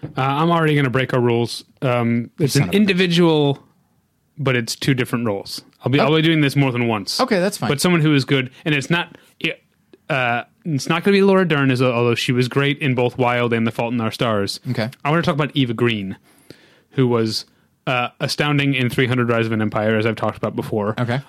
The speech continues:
Speaker 1: Um, and also in the little seen and also, I think, underappreciated, uh, White Bird in a Blizzard, directed
Speaker 2: Okay.
Speaker 1: by Greg Araki.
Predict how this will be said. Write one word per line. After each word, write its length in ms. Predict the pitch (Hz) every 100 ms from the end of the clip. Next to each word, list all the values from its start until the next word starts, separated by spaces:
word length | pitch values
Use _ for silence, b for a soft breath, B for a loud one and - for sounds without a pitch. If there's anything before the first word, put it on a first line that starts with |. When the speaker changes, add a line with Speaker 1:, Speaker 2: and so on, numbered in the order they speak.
| _
Speaker 1:
Um, 220 | 139 131 147
and 180 | 143
also 600 | - 175 208 - 156 143 143
in 420 | 147 131 127 131
the 540 | - 131 123 120 117 117 b b 156 147
little 300 | 135 147 139
seen 400 | - 135 131 123
and 120 | 117
also, 640 | 120 - 123 113 110 107 - b
I 80 | 127
think, 260 | 120 120 -
underappreciated, 1120 | 131 113 107 - 180 156 131 104 104 98 104 _ B B B -
uh, 360 | 117 107 107
White 280 | 107 131 120
Bird 180 | 120 113
in 100 | 107
a 40 |
Blizzard, 440 | 107 120 104 90 - -
directed 280 | 117 104 123
Speaker 2:
Okay. 60 |
Speaker 1:
by 140 | 117 104
Greg 220 | 113 101
Araki. 460 | 107 107 - 95